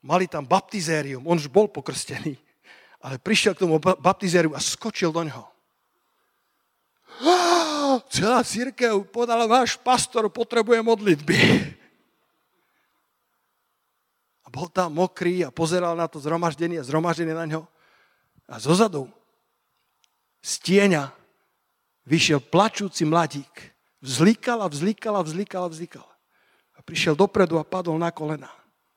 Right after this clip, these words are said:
A činil pokánie. Pastor prišiel k nemu a hovorí: „Brat, ďakujem, že si prišiel. Čo sa stalo?“ Povedal: „Pastor, neuveríš.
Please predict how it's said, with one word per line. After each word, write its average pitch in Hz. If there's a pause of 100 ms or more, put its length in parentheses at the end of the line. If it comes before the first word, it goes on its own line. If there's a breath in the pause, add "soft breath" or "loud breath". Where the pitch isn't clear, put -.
(680)
A -
činil 143
pokánie. 139 (1800)
Pastor 151
prišiel 170
k 160
nemu 160
a -
hovorí: 165
„Brat, 185
ďakujem, 185
že 170
si 180
prišiel. 185
Čo 208
sa 180
stalo?“ 175 (560 soft breath)
Povedal: 143
„Pastor, 160
neuveríš. 143